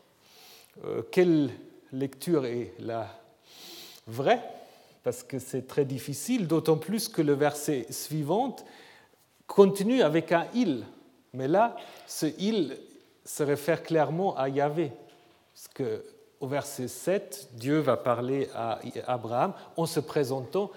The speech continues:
comme étant le Dieu qui a fait sortir Abraham, euh, de Ur Kasdim. Donc ça peut être que Yahvé.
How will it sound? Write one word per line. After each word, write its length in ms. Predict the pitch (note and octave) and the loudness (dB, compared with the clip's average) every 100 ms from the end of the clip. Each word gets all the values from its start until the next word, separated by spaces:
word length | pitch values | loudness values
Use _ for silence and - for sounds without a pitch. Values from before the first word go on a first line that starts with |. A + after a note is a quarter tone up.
| - - | -20 0
comme 240 | D#3+ D3+ | 2 2
étant 360 | D#3 F#3 G#3+ G#3+ - | 0 0 -2 -2 -6
le 260 | C#3 E3+ F#3 | 2 4 4
Dieu 500 | C3+ F3 F#3+ F#3+ - | 4 4 4 2 -12
qui 120 | - | 4
a 60 | D#3+ | 4
fait 180 | - E3 | 6 0
sortir 680 | - E3+ - - A3 E3+ - - - - - _ _ _ _ _ _ _ _ _ - - _ _ | 4 2 2 -4 2 2 2 -14 -20 -20 -20 _ _ _ _ _ _ _ _ _ -20 -20 _ _
Abraham, 880 | E3 C#3+ C#3+ D3 F3 E3 B2+ A2+ G#2 F#2 - _ _ - | 2 4 6 8 6 4 -4 -8 -10 -14 -20 _ _ -10
euh, 580 | A#2 A2+ A2 A#2+ A#2+ B2 | -4 -2 -2 -4 -6 -8
de 500 | A2+ B2+ B2 A#2+ - - - - _ _ _ _ | -8 -6 -4 -4 -8 -14 -20 -20 _ _ _ _
Ur 240 | D#3+ D3+ - | -4 -4 -2
Kasdim. 380 | E3 D3 D3 D#3+ | -2 -2 -4 -2
Donc 220 | B2 A#2 | -2 0
ça 120 | D#3+ | 0
peut 160 | - A#3 | 10 10
être 220 | E3 - | 10 -2
que 160 | - | -6
Yahvé. 420 | A2+ A2 - - | -8 -8 -10 -16